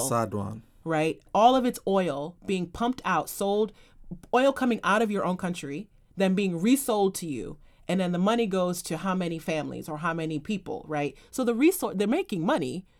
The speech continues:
Speaker 2: but it's just not being used to build the roads, to build the
Speaker 1: I completely
Speaker 2: bridges.
Speaker 1: agree with you.
Speaker 2: That's where I have a
Speaker 1: I agree with
Speaker 2: small
Speaker 1: you.
Speaker 2: point of disagreement.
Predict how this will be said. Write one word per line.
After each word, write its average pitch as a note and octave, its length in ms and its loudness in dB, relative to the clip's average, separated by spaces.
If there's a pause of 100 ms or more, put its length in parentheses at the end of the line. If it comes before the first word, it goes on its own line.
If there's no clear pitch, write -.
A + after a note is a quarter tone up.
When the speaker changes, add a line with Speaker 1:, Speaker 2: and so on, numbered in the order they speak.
(240)
Speaker 2:
but G3+ 280 4
it's F#3+ 160 -2
just A#3 180 -2
not A3 200 -2
being G3 240 2
used A3 360 2
to F3+ 60 -2
build E3 280 -2
the D#3 60 -8
roads, C#3 500 -8 (280)
to F#3+ 80 -2
build F3 200 0
the E3 100 0
Speaker 1:
I D3 120 6
completely C3+ 340 6
Speaker 2:
bridges. B2 140 6
Speaker 1:
agree G#2 180 -2
with F#2+ 200 -4
you. D3+ 40 -12
Speaker 2:
That's A#3 320 2
where G#3+ 220 0
I F3 80 0
have E3 240 -4
a C#3 160 -6 (580)
Speaker 1:
I A#2 120 -4
agree G#2 180 -6
with D3 80 -2
Speaker 2:
small C#3 160 -4
Speaker 1:
you. G2+ 180 -14 (140)
Speaker 2:
point D#3 220 -4
of C#3+ 60 -8
disagreement. - 540 -10